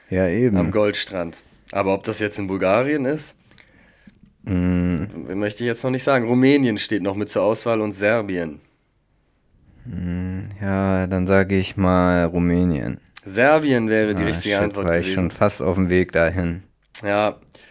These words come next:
Speaker 2: Serbien ist komplett im Landesinneren gelegen. Rumänische Küste, aber auch sehr unbekannt, muss ich sagen.
Speaker 1: Ja.
Speaker 2: Bulgarien kennt man durch Goldstrand, Albanien ist ja komplett da, äh, an der Adria, äh, eigentlich die komplett Strand, mehr oder weniger. Rumänien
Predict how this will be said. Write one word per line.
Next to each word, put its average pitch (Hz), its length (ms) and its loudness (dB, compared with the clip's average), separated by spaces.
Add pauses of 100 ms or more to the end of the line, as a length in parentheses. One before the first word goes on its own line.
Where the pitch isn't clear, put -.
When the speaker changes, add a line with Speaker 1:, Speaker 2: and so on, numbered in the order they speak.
(120)
Speaker 2:
Serbien 104 320 -2
ist 101 140 -4
komplett 101 360 -6
im 95 200 -4
Landesinneren 104 880 -4
gelegen. 92 300 -6
Rumänische 147 480 2
Küste, 170 360 0
aber 110 200 4
auch 113 100 0
sehr 127 260 2
unbekannt, 107 460 -2
muss 98 140 -6
ich - 80 -8
sagen. 90 240 -2 (120)
Speaker 1:
Ja. 92 280 2
Speaker 2:
Bulgarien 123 440 2
kennt 143 160 -2
man 135 80 2
durch 123 160 0
Goldstrand, 139 460 2
Albanien 117 480 4
ist 107 140 -2
ja 107 100 0
komplett 123 480 -2
da, 127 360 2
äh, 110 500 -4 (360)
an 107 140 -4
der 110 100 2
Adria, 135 640 2 (340)
äh, 73 40 -6
eigentlich 110 260 0
die 110 160 -12
komplett 123 320 -4
Strand, 131 420 -2
mehr 131 120 2
oder 127 160 4
weniger. 139 400 -2 (400)
Rumänien 143 760 0